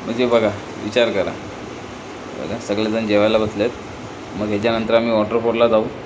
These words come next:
आणि मग तिथून परतीच्या प्रवासाला निघू. हे बघा किती न-, नजारा बघा, एवढा नजारामध्ये जेवायला, जेवणं म्हणजे खूपच म्हणजे एकदम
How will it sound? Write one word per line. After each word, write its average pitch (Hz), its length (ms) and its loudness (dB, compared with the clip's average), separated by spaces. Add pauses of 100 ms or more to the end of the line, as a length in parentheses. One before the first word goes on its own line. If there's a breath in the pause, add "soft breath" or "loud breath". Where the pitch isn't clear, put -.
(420)
आणि 120 100 0
मग 123 140 2 (100)
तिथून 139 280 2 (1500)
परतीच्या 123 380 4
प्रवासाला 120 440 6
निघू. 107 240 2 (600)
हे 107 80 -4
बघा 104 220 0 (1000)
किती 117 160 -4
न-, 110 300 2
नजारा 123 460 6
बघा, 127 300 8
एवढा 143 380 6
नजारामध्ये 156 560 8
जेवायला, 147 360 8 (300)
जेवणं 147 280 8
म्हणजे 156 200 8
खूपच 151 460 4
म्हणजे 147 260 4
एकदम 139 260 4